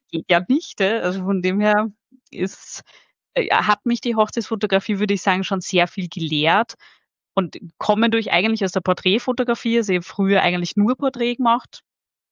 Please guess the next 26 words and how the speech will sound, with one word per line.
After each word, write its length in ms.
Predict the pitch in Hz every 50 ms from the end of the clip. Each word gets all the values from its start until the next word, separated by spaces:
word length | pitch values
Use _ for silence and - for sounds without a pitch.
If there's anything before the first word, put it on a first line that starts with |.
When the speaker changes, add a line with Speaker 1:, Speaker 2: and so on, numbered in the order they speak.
| _ _ _ _ _ -
Speaker 2:
und 120 | 196 -
bin 180 | - 190 175 -
dann 240 | 170 160 165 190 196
eigentlich 340 | - 180 180 185 185 185 -
so 80 | - 180
durchs 240 | - 165 - - -
Studium 600 | - - 208 226 226 254 247 226 214 214 208 220 - - - _ _ _ _ _ _ _
immer 240 | 220 214 214 226 208
mehr 360 | 202 196 180 180 180 190 202
so 180 | 202 208 190 160
in 220 | - 151 196 196
die 280 | 180 190 196 190 185 180
Reportage 760 | 170 - 185 - - 185 - - - 175 175 196 - 240 220
gekippt, 580 | 208 - 208 - - - 311 - _ - - -
würde 160 | 240 240 226 240
ich 80 | -
mal 140 | 254 240 226
sagen, 340 | 220 - 208 208 233 240 240 233
und 480 | 220 208 202 202 202 202 202 - -
in 160 | 196 196 196
die 220 | 190 202 196 196 190
Dokumentationsfotografie 1300 | - 185 - 202 196 190 185 190 185 - - 202 208 226 - - 233 220 233 - 214 208 - - 220 220
und 120 | 220 220
so. 240 | - - 226 220 214
Also 180 | - 185 180 170
das 220 | 180 175 - -